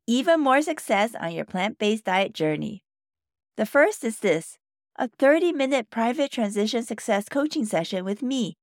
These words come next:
to help you plan out your plant-based diet journey and troubleshoot any specific transition challenges you may have.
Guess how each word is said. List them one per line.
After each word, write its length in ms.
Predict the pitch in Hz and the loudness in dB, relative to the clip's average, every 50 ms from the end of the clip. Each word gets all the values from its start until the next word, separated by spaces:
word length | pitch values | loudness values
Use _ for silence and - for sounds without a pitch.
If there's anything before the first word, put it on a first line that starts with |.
| _ _ _ _ _ _ | _ _ _ _ _ _
to 120 | - - 226 | -6 -4 -2
help 300 | 262 320 311 330 - - | 2 2 2 2 2 0
you 120 | 339 330 | -2 -2
plan 400 | 302 - - 269 247 262 269 269 | -2 -4 -4 -2 0 0 0 0
out 160 | 262 269 262 | -2 -2 -2
your 120 | - 151 - | -4 -6 -6
plant-based 540 | - - 196 202 220 - - 262 294 - | -4 -2 0 0 0 0 0 -2 0 2
diet 240 | - 226 233 269 - | 2 2 2 2 0
journey 460 | - - 214 202 202 202 208 220 - _ _ _ _ | 0 0 0 0 0 0 -2 -4 -6 _ _ _ _
and 160 | - 254 240 - | -4 -4 -4 -2
troubleshoot 640 | - - 311 320 330 370 285 - - - 165 - - | 0 2 4 4 4 2 0 -2 -2 -2 -2 -2 -2
any 240 | - 190 214 247 294 | -2 -2 -2 -2 -4
specific 600 | - - - 185 - - 208 202 - 294 311 302 | -4 -6 -8 -8 -4 -4 -4 -2 0 0 -2 0
transition 520 | - 240 202 190 - 190 190 - 220 208 | -2 -4 -4 -4 -4 -6 -4 -2 -2 -2
challenges 640 | 214 - 202 175 180 185 190 202 196 185 196 - - | -2 -2 0 0 0 0 0 -2 -4 -4 -4 -4 -4
you 100 | 175 180 | -2 -2
may 200 | 190 190 190 190 | 0 0 0 0
have. 320 | 196 185 151 139 143 147 | 0 0 -2 -2 -2 -6